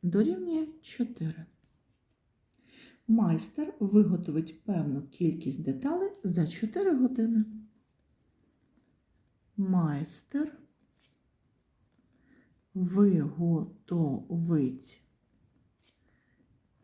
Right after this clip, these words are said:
певну кількість деталей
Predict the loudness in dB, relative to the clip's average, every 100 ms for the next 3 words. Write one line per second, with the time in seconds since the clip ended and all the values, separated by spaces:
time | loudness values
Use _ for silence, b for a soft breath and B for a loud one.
0 | _ _ _ _ _ -2 0 0 0 2
1 | 6 6 6 -2 -14 _ _ _ _ _
2 | _ _ _ _ _ _ _ _ _ _
3 | 2 4 2 -2 -6 0 0 0 -10 -20
4 | -20 _ _ _ _ _ _ _ _ _
5 | _ _ _ _ _ _ _ _ _ b
6 | b b b b b _ _ _ _ _
7 | _ _ _ _ _ _ _ _ _ 2
8 | 6 4 4 -2 -4 -2 0 0 2 2
9 | 0 -8